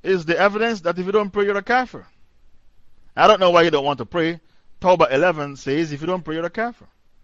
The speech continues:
A debate took place between Ahmed ibn Hanbal and Imam Shafi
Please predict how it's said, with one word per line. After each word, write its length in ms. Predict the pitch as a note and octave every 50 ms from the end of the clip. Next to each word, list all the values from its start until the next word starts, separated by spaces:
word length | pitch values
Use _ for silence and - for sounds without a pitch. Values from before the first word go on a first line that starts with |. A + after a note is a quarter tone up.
| _ - - _ _ - - - _ _ _ _ _ - - -
A 100 | C#3+ D#3
debate 800 | D3+ D3+ E3+ D3+ C#3 - _ _ _ - G3 G#3+ A3 G#3+ - -
took 160 | - G#3 -
place 220 | - F#3+ F#3+ F3 D3+
between 400 | D3+ D#3 - - E3 F3 D#3 - -
Ahmed 360 | E3 E3+ - D#3+ D3 C#3+ C#3+
ibn 160 | C#3+ C#3 C3
Hanbal 400 | C#3 F3 G3 E3+ D3 D3 D3+ D3 -
and 220 | C3 C3 C3 C3
Imam 240 | C#3 B2+ C3 B2+ B2
Shafi 400 | - - F#3 G3 F#3+ - - -